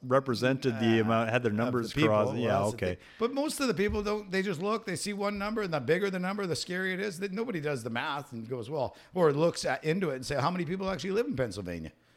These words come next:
Speaker 2: You know, "I wanna see if this ninety-five percent is right." And then they
Speaker 1: It was,
Speaker 2: realize
Speaker 1: it was
Speaker 2: that
Speaker 1: ni-, it was ninety-nine point one, they said.
Speaker 2: Oh.
Speaker 1: It's almost a hundred percent.
Speaker 2: <laughs> Yeah, okay, yeah. Yeah. Anyway, but that's their problem.
Speaker 1: <laughs> Well, it's
Speaker 2: If
Speaker 1: gonna
Speaker 2: they've
Speaker 1: be,
Speaker 2: got jabs
Speaker 1: it's,
Speaker 2: out.
Speaker 1: it's gonna be our problem soon.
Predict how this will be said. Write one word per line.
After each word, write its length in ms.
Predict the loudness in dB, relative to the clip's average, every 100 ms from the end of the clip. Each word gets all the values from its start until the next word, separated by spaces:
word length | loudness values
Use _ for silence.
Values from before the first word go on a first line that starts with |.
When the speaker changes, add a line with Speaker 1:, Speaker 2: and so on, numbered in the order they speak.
| -20 _
Speaker 2:
You 100 | -6
know, 180 | -4 -4 -4
"I 60 |
wanna 180 | -4 -4
see 160 | -4 -6
if 100 | -6
this 140 | -8
ninety-five 460 | -6 -6 -6 -6 -6
percent 420 | -8 -8 -8 -6
is 420 | -6 -6 -8 -4
right." 280 | -2 -2 -2
And 120 | -2
then 120 | 0
they 60 | 6
Speaker 1:
It 80 | 8
was, 100 | 8
Speaker 2:
realize 160 | 10
Speaker 1:
it 60 | 12
was 100 | 12
Speaker 2:
that 60 | 12 12
Speaker 1:
ni-, 60 |
it 20 | 12
was 120 | 12
ninety-nine 420 | 8 8 8 6
point 280 | 4 2 2
one, 260 | 4 4
they 100 | 4
said. 300 | 4 2 2 2
Speaker 2:
Oh. 340 | 4 4 4 2
Speaker 1:
It's 140 | 6
almost 280 | 8 8 4
a 20 | 4
hundred 180 | 4
percent. 460 | 4 2 4 6 6
Speaker 2:
<laughs> 80 | 2
Yeah, 140 | 0 -4 -10
okay, 140 | -12 -18
yeah. 60 | -20 -20 -20 -20 _ _ -20 -20 -20 -20 -20 _ -10
Yeah. 200 | -10 -10 -16 -16 -10
Anyway, 340 | -6 -4 -4 -6
but 80 | -4
that's 180 | -4
their 200 | -2 -4
problem. 380 | -2 -2 -4 -6 -14 -20
Speaker 1:
<laughs> 220 | _ _ 4
Well, 380 | 6 6 4
it's 80 | 2
Speaker 2:
If 60 | 4
Speaker 1:
gonna 120 | 4
Speaker 2:
they've 100 | 6
Speaker 1:
be, 60 | 4
Speaker 2:
got 180 | 2 0
jabs 200 | 0 2
Speaker 1:
it's, 120 | 4
Speaker 2:
out. 80 | 2
Speaker 1:
it's 100 | 8
gonna 160 | 8
be 120 | 10 10
our 140 | 10
problem 340 | 8 6 6 0
soon. 320 | -2 -2 -2